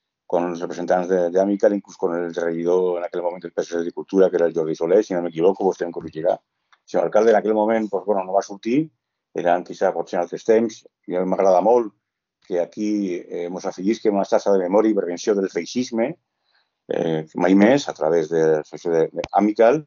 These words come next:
Con, això vol dir que no han de perdre la memòria històrica, que van ser uns fets, eh, gravíssims, que no s'han de tornar a repetir i que des del nostre grup, que sempre han defensat, i així ho vam dir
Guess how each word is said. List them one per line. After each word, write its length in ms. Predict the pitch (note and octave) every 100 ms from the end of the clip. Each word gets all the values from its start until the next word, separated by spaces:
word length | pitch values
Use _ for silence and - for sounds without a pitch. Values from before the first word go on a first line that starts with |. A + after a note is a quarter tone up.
| D#3 _ _ _
Con, 140 | D2+ C2+ - - - - -
això 220 | D#2 - F2
vol 140 | F2
dir 80 | F#2 G2
que 320 | F#2+ F2 E2
no 220 | F2+ G2+
han 100 | G2
de 60 | F#2+
perdre 300 | - F#2 F2+
la 80 | F2+
memòria 240 | F#2 E2+
històrica, 480 | - A2 A2 A2 A#2+ C#3 _ _ _ -
que 100 | F#2+
van 160 | G#2+ G#2+
ser 80 |
uns 160 | G#2 G2+
fets, 220 | G2+ -
eh, 160 | - G#2
gravíssims, 720 | F2+ F2+ C3 B2 B2 E3+ - _ _ _
que 160 | _ F2+
no 80 | G2+
s'han 220 | G2+ F#2
de 60 | F2+
tornar 300 | E2+ F2+ E2+ E2+ D#2+ D#2+ D#2+ D#2 D2+ D2 _ -
a 120 | E2 D#2+ D#2 D#2
repetir 560 | D#2 F#2+ B2 C#3 F3 - _ _ _ _
i 140 | F2 -
que 400 | D#2+ D#2 D2+ D2
des 80 | D2
del 160 | C2+
nostre 240 | C#2+ C#2+ F2
grup, 240 | F#2 F#2+
que 80 | F#2+
sempre 240 | F#2 F2
han 80 | F2
defensat, 480 | E2 D#2+ D2+ F#2 F2+
i 80 | D#2
així 160 | -
ho 20 | D#2+
vam 80 | D#2
dir 220 | D#2+ F2